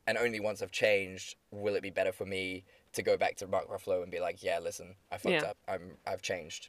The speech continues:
Speaker 2: I can see that, so
Speaker 1: And yeah, that's it.
Speaker 2: I don't know. I think
Speaker 1: Yeah.
Speaker 2: <sighs> relationships are complicated, and I think, like, a lot of movies paint it, like, the moment someone cheats, like, it's over. Whereas, like, you know,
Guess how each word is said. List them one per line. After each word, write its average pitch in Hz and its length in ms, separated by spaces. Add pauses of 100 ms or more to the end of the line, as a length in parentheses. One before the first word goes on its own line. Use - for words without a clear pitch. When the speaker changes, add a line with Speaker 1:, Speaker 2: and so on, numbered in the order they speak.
(120)
Speaker 2:
I 302 140
can 220 180
see 165 160
that, 117 200
so 196 380
Speaker 1:
And 113 160
yeah, 143 200 (280)
that's - 220
it. - 120
Speaker 2:
I 466 60
don't 403 60
know. 247 280
I 381 60
think 427 320
Speaker 1:
Yeah. 262 60 (140)
Speaker 2:
<sighs> - 180
relationships 359 520
are 294 80
complicated, 165 720
and 202 140
I 220 80
think, 226 380
like, 160 380 (380)
a 214 60
lot 170 300
of 175 100
movies 180 280
paint 160 280
it, 165 120
like, 175 160
the 190 60
moment 175 340
someone 175 220
cheats, 151 320
like, - 120
it's - 200
over. 175 520
Whereas, 226 400
like, 202 220
you 359 80
know, 226 260